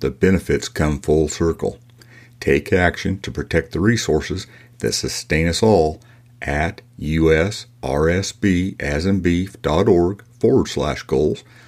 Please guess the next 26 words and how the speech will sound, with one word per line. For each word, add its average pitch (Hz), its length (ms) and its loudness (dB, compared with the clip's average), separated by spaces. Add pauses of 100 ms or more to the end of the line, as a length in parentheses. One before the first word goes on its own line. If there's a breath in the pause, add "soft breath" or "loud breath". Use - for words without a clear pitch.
(180 loud breath)
or 82 260 2
more 95 220 2
simply, 95 580 -2 (320 soft breath)
U 78 340 0
S 85 300 0 (100)
R 80 280 0
S 92 220 0
B 87 360 -2
dot 85 380 0
org, 90 420 4
and 78 140 -4
look 73 180 -2
for - 140 -8
the 90 80 -2
Goals 92 320 4
tab. 73 360 0 (720 soft breath)
Now 69 540 -4
to - 100 -8
the 98 120 2
news. 107 460 2 (680 soft breath)
Historically 82 800 -2
strong 87 640 0
February 87 580 2
wholesale 82 540 2
beef 113 320 0
values 65 520 -6